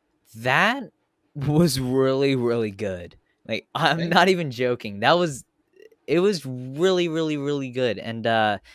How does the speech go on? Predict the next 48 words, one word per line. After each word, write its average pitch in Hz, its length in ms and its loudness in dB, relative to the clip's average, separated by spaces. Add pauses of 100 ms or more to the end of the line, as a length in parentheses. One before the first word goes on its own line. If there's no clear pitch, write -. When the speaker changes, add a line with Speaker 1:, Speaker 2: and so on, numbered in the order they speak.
(180)
Speaker 1:
some 156 280 -4
information 147 520 -4
that 120 100 0
I 113 60 0
didn't 120 320 -4
know. 123 220 -2
Was 98 140 -10
that 143 180 2
a 190 60 -4
student 208 400 0
film 220 260 -8
too, 202 380 0
or 170 80 -2
did 131 180 -6
that 135 220 0
get 131 120 -4
in 113 140 -10
festivals? - 720 -12
Speaker 2:
Yes, 151 420 -4
that 139 80 -4
was 143 220 -6
a 123 80 -10
student 120 320 -14
film 110 240 -14
as 104 160 -20
well. 98 400 -14
Um, 107 500 -12
my, 107 560 -12
uh, 101 100 -18
so 107 520 -10
it's - 160 -20
so 147 100 -10
funny. 113 260 -12
I 101 120 -10 (140)
didn't 120 200 -16
think 117 140 -14
I - 20 -12
was 107 100 -16
gonna 104 140 -16
get 107 80 -14
into 110 180 -18
documentary 104 460 -16
filmmaking, 98 480 -20
and 92 80 -20
that 98 80 -12
was 101 160 -12
my 95 100 -20
first, - 520 -16